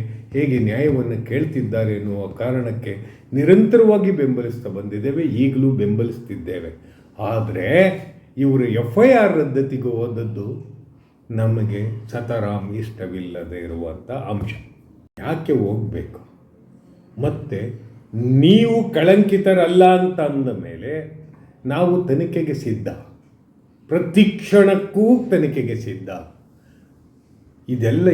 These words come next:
ಏನು ಪುಷ್ಟಿ ಕೊಟ್ಟುಬಿಡುತ್ತೆ ಅಂತ ಹೇಳಿದ್ರೆ, ನೀವು ರದ್ದತಿಗೆ ಹೋಗುವಂಥದ್ದು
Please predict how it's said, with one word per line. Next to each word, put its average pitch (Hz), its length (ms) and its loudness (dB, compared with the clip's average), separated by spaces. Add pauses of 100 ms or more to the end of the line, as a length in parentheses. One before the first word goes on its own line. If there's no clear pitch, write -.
(100)
ಏನು 156 240 2
ಪುಷ್ಟಿ 143 400 -4
ಕೊಟ್ಟುಬಿಡುತ್ತೆ 131 720 -2
ಅಂತ 101 180 -6
ಹೇಳಿದ್ರೆ, 92 400 -8
ನೀವು 101 280 -6
ರದ್ದತಿಗೆ 120 520 -4
ಹೋಗುವಂಥದ್ದು 90 880 -6